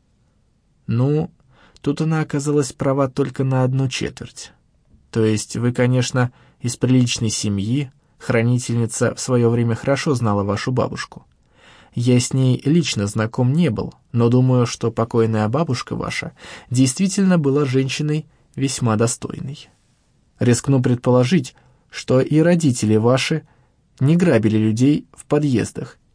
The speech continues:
и не таскали кошельки в набитых вагонах метро. Однако вы уродились не в бабушку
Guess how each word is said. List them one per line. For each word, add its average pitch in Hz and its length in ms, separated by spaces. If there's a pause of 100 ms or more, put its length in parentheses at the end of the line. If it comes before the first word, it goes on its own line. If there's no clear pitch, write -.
(120)
и 139 400
не 147 160
таскали 123 500
кошельки 123 500
в 139 80
набитых 113 440
вагонах 123 420
метро. 123 440 (680)
Однако 131 560 (460)
вы 131 180
уродились 170 680 (100)
не 156 260
в 135 100
бабушку - 640